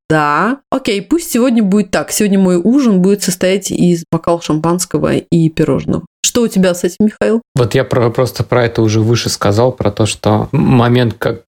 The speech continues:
Speaker 2: как, когда тебя оставляют все в покое, и ты не концентрируешься на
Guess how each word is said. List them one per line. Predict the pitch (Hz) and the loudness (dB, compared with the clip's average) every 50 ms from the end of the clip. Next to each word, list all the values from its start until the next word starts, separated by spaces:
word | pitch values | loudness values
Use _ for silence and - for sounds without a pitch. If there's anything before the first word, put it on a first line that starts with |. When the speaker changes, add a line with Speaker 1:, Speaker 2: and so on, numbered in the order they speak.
| _ _ | _ _
Speaker 2:
как, | - 107 98 | -6 -6 -2
когда | - - 110 110 110 117 113 110 - - - _ _ | -2 -2 -2 0 0 0 0 -2 -2 -6 -10 _ _
тебя | - - 120 117 127 123 123 | -4 -2 0 2 2 2 2
оставляют | - - - - - 120 113 120 120 110 110 | 0 -4 -4 -2 -2 0 2 2 0 0 0
все | - - - 131 | 0 0 0 0
в | 107 - | -2 -2
покое, | - - 110 104 - - 120 117 110 110 - | -4 -4 -4 -4 -2 0 2 2 2 2 2
и | - - | 0 -4
ты | 107 - - 120 117 117 113 117 - - _ _ _ _ _ | -6 -2 -2 0 2 2 2 0 0 -4 _ _ _ _ _
не | - 127 117 120 127 127 131 131 123 120 120 117 113 _ _ _ _ _ _ | 2 4 4 4 4 4 4 4 4 2 2 0 -2 _ _ _ _ _ _
концентрируешься | - - 110 101 - 117 107 101 127 117 120 117 110 107 107 104 104 - - - 110 | -2 -2 0 0 2 0 0 0 0 0 2 2 2 2 2 0 0 -4 -2 0 2
на | 107 107 107 107 107 107 107 107 | 2 4 4 2 2 0 0 -4